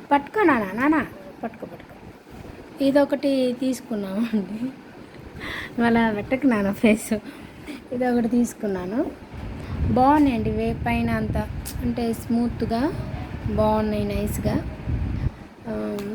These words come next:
తర్వాత ఇదొకటి తీసుకున్నామండి. ఇంకా పెద్ద వాకిలి దండ పెద్దది ఒకటి మా అమ్మాయికి నచ్చింది తీసుకున్నామండి, మా పాపకి నచ్చిన కలర్స్లో ఒకటి తీసుకున్నాం, బాగా పెద్దది, హెవీగా ఉంటుంది.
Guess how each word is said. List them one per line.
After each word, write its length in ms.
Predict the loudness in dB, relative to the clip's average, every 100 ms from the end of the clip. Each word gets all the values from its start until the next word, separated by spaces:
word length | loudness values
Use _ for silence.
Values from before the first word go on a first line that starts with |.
| 0
తర్వాత 360 | 2 2 0 0 0
ఇదొకటి 340 | 0 -2 -4 -6
తీసుకున్నామండి. 840 | -8 -6 -6 -6 -6 -8 -8 -6 -6 -8 -16 -16 -16 -16 -16 -16 -16 -16 -16 -14 -4 2
ఇంకా 200 | 4 4 0 -2
పెద్ద 220 | 0 2 2 2
వాకిలి 380 | 0 0 -2 -2
దండ 160 | -2 -4 -4
పెద్దది 340 | -4 -4 -2 -2
ఒకటి 220 | -4 -6 -8 -6 -4
మా 80 | -2
అమ్మాయికి 340 | 0 0 -2 -2
నచ్చింది 480 | -4 -4 -2 0 -2 -4 -6
తీసుకున్నామండి, 600 | -6 -6 -6 -4 -4 -4 -6
మా 40 | -6
పాపకి 360 | -6 -6 -8 -6 -6
నచ్చిన 280 | -4 -6 -6 -4
కలర్స్లో 500 | -6 -6 -4 0 0 -2 -14 -18 -18 -16 -8 -4
ఒకటి 260 | -2 -2 0
తీసుకున్నాం, 420 | -2 -2 -2 -2 -2
బాగా 160 | -2 -4
పెద్దది, 380 | -6 -4 -4 -4 -4
హెవీగా 360 | -4 -2 -2 -2 -2
ఉంటుంది. 300 | -2 0